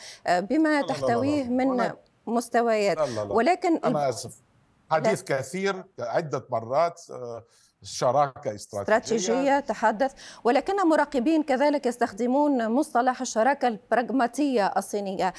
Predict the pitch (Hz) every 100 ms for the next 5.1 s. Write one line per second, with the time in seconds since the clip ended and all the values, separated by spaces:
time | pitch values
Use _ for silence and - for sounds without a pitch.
0 | - - 226 359 - - - 294 262 233
1 | 208 247 294 - 240 240 - - - 190
2 | 202 233 233 214 294 262 196 214 220 -
3 | 294 269 247 233 208 196 190 214 220 214
4 | 262 190 - - - 302 392 349 262 294
5 | 285